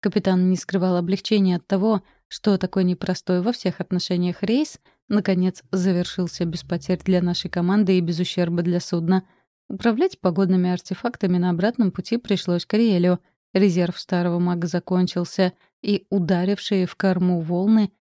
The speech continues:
едва не опрокинули корабль. А во всяком случае, мне так показалось.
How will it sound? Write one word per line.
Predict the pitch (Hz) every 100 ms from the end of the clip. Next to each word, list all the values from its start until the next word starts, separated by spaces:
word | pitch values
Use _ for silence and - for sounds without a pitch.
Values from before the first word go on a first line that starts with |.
| -
едва | 190 185 175
не | 175 202
опрокинули | 233 269 - 175 180
корабль. | 185 226 196 160 180 - _ _ -
А | 226
во | 208
всяком | 185 180 - 175
случае, | - 180 - 185
мне | 185 185 170
так | - -
показалось. | 185 190 175 185 185 190